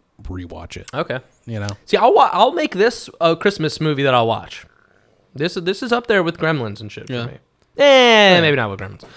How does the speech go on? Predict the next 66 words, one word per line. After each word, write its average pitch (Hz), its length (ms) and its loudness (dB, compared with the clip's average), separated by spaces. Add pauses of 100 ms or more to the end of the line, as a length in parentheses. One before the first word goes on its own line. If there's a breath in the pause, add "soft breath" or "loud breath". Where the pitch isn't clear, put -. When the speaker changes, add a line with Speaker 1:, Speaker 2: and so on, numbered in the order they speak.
(140)
Speaker 2:
but 165 400 4
Speaker 3:
I 160 120 0
mean, 113 180 -6
I 123 160 -12
mean, 120 120 -6
Speaker 2:
it's 160 120 0
Speaker 3:
I'm, 160 100 -2
Speaker 2:
an - 80 -10
Speaker 3:
I'm 131 100 -8
not 107 220 -12
disagreeing - 360 -18
with 113 100 -14
Speaker 2:
Sam 160 140 4
Speaker 3:
you. 143 40 -2
Speaker 2:
shakes 131 200 -2
his 123 100 -10
head. 240 160 6
<laughs> 226 960 4 (200 loud breath)
It's 247 140 0
not 269 160 10
on 214 160 8
Gremlins 165 420 4
par, 101 240 0 (200 soft breath)
but 180 260 2
for 175 240 2
a, 156 100 4
ho-, 165 160 4
a 151 80 2
holiday 170 380 6
horror 165 240 6
movie, 170 220 -2
yeah, 113 180 0
I 104 40 -10
thought 117 180 -4
this 104 140 -8
was 98 120 -10
really 95 180 -10
good. 101 200 -16 (840)
Speaker 3:
I, 123 220 -8
I 135 120 -8
give 185 160 -4
it, 123 140 -12
I 139 120 -4
give 196 160 -14
this 117 160 -16
movie 98 380 -12
a 98 100 -14
nine 98 220 -12
out 98 120 -20
of - 80 -20
ten. - 220 -20 (180)
Speaker 2:
Oh, 147 200 -10
okay. - 160 -12
Speaker 3:
I 147 100 -4
really, 113 400 -6
really 98 200 -8
Speaker 2:
Yeah. 95 40 -12
Speaker 3:
like 98 220 -12
this - 160 -12
movie. 95 380 -12
Speaker 2:
Yeah. 120 60 -12
Speaker 3:
This 120 100 -10
movie 151 240 -2
fucking, 107 300 -8
like, 92 120 -12
vibed 95 460 -14